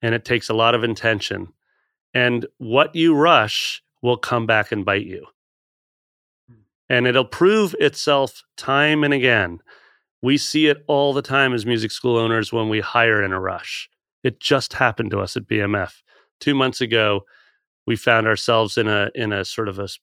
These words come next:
position where someone came in who didn't really go through the entire hiring funnel. We hired that person immediately. They left on two hours' notice, like, two hours before a downbeat of a class. They're like, "I'll no longer be working at Brooklyn Music Factory," in a Slack message,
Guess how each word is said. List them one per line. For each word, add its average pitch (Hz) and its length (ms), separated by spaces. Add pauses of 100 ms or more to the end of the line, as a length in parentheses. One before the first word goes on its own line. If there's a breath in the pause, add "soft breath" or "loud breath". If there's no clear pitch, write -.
position 120 440
where 107 220
someone 117 340
came 120 300
in 117 160
who 104 140
didn't 151 320
really 151 280
go 143 200
through 143 160
the 131 100
entire 127 360
hiring 120 340
funnel. 110 420 (760 soft breath)
We 107 60
hired 139 320
that 120 220
person 120 340
immediately. 117 760 (420)
They 127 220
left 135 380
on 107 220
two 131 300
hours' 110 340
notice, 101 640 (880)
like, 104 240 (300)
two 180 180
hours 123 260
before 117 340
a 117 60
downbeat 110 460
of 98 80
a 104 60
class. 104 400
They're 104 120
like, 104 180 (120)
"I'll 120 140
no 131 180
longer 123 300
be 113 100
working 110 320
at 101 80
Brooklyn 110 240
Music 104 240
Factory," 120 320
in 135 60
a 123 60
Slack 104 440
message, - 500